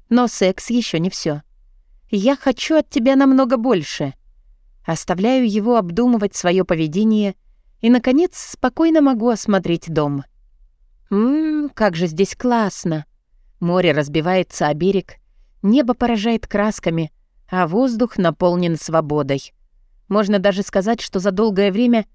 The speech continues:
я по-настоящему счастлива. И нет, я больше не думаю, что это постоянное состояние. Будет и чёрная полоса. Но, наверное, очень важно в плохие моменты жизни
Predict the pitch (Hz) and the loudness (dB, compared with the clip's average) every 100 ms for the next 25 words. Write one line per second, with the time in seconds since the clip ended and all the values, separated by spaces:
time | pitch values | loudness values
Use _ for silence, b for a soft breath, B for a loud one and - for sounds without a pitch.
0 | _ _ _ 180 247 277 254 240 - 240 | _ _ _ -2 0 0 0 0 0 0
1 | 226 - 226 220 - 170 - 147 147 143 | 0 -2 -2 -2 -2 -4 -4 -4 -4 -6
2 | _ _ _ _ _ - 202 143 131 - | _ _ _ _ _ -4 0 0 -4 -8
3 | - _ - 208 220 160 - 208 233 190 | -20 _ -6 -2 0 -2 -2 0 0 2
4 | 262 285 190 - 175 - 196 - 220 226 | 2 2 0 -2 -2 -2 -6 -2 0 2
5 | 185 165 151 175 - 202 202 175 160 151 | 0 0 -2 -6 -4 -2 0 0 0 -2
6 | 147 _ _ _ _ _ 156 165 180 202 | -6 _ _ _ _ _ -6 -2 -2 -2
7 | 226 - 196 202 170 151 147 151 - 147 | -4 -2 0 2 2 0 -2 -4 -6 -8
8 | - _ _ _ _ _ 226 269 277 339 | -10 _ _ _ _ _ 2 4 4 4
9 | 330 302 294 254 _ _ _ 277 285 269 | 4 4 2 -2 _ _ _ -2 0 2
10 | 247 214 269 240 170 156 - 180 185 - | 2 2 0 0 0 -4 -2 -2 0 0
11 | 226 208 208 247 220 202 196 269 220 233 | 2 2 2 2 2 0 0 0 2 0